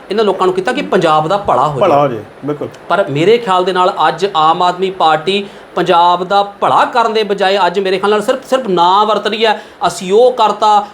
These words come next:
Speaker 1: ਯੁੱਧ ਨਸ਼ਿਆਂ ਦੇ ਵਿਰੁੱਧ ਕਰਤਾ।" ਉਹ ਭਾਈ ਕਿਹੜਾ ਵਿਰੁੱਧ? ਮੈਂ
Speaker 2: ਹੂੰ।
Speaker 1: ਖੁਦ ਆਪ ਮੌਜੂਦਾ ਗਵਾਹ ਵਾਂ।
Speaker 2: ਹੂੰ।
Speaker 1: ਮੇਰੇ ਨਾਲ ਕੋਈ ਗੱਲ ਤਾਂ ਕਰੇ।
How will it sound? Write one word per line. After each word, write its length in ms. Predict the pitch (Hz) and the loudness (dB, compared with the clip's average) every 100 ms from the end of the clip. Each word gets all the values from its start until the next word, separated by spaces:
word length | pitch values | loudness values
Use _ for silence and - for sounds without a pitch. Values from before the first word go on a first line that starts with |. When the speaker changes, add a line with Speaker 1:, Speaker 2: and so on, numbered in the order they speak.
| - | -4
Speaker 1:
ਯੁੱਧ 280 | 151 208 196 | -2 0 0
ਨਸ਼ਿਆਂ 380 | 185 180 208 208 | -2 0 0 0
ਦੇ 60 | |
ਵਿਰੁੱਧ 280 | 202 214 202 | 0 0 0
ਕਰਤਾ।" 440 | 220 208 208 208 | 0 -2 2 0
ਉਹ 220 | 208 233 233 | 0 -2 -2
ਭਾਈ 440 | 226 196 254 254 - - - | 0 0 -2 -8 -12 -20 -2
ਕਿਹੜਾ 260 | 247 254 | 2 4
ਵਿਰੁੱਧ? 320 | 254 214 202 180 240 139 - | 2 0 0 0 0 -2 -6
ਮੈਂ 180 | 180 233 | -2 -2
Speaker 2:
ਹੂੰ। 100 | 233 | -2
Speaker 1:
ਖੁਦ 140 | 233 | -2
ਆਪ 380 | 240 190 202 208 | 0 2 2 0
ਮੌਜੂਦਾ 600 | 214 180 165 196 196 208 | -2 -2 -4 -4 0 0
ਗਵਾਹ 360 | 180 185 202 214 | 0 2 2 2
ਵਾਂ। 120 | 131 | 0
Speaker 2:
ਹੂੰ। 260 | - 139 127 | -4 -12 -8
Speaker 1:
ਮੇਰੇ 260 | 165 233 | 0 2
ਨਾਲ 260 | 233 214 233 | 4 2 2
ਕੋਈ 100 | 226 | 0
ਗੱਲ 240 | 208 220 | 0 0
ਤਾਂ 120 | 220 | 0
ਕਰੇ। 360 | 214 226 247 | -2 0 0